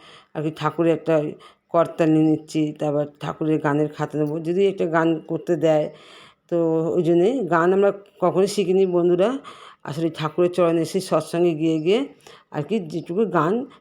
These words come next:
শুনে শুনে শেখা ঠাকুরের আশীর্বাদে, তো ওইটা দিয়ে আর কি কোনো রকম চালানো হয়। যখন যাকে বলে সে তার মতো করে একটা ঠাকুরের আর কি ঠাকুরকে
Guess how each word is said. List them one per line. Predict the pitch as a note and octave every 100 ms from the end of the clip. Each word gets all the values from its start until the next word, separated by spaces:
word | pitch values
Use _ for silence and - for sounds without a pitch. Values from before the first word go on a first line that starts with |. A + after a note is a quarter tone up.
| _
শুনে | - F3+
শুনে | F3 F3+ A3
শেখা | - D3+ G#3 B3
ঠাকুরের | - D#3 D#3 D3+
আশীর্বাদে, | C3+ - C#3+ C3+ A2+ - - _ _ _ _ _ -
তো | F3+
ওইটা | F#3+ G3
দিয়ে | G3 C4
আর | B3
কি | G3
কোনো | G3 G3 F#3+
রকম | F3+ F#3+
চালানো | F#3 D#3+ E3+
হয়। | D#3+ D#3+ G3+ - - - _ _ -
যখন | F#3 G3+ G3 G3
যাকে | F3 F3 F3
বলে | E3 F3+ A#3 - - -
সে | - G#3 F#3
তার | F3+ E3
মতো | D#3+ D#3
করে | E3 E3
একটা | D#3 -
ঠাকুরের | D#3+ D3 D#3+ D#3+ - -
আর | D#3
কি | D3+ D#3 D3+ D3+ _ _ _ _ _ _ -
ঠাকুরকে | D#3+ E3 D#3+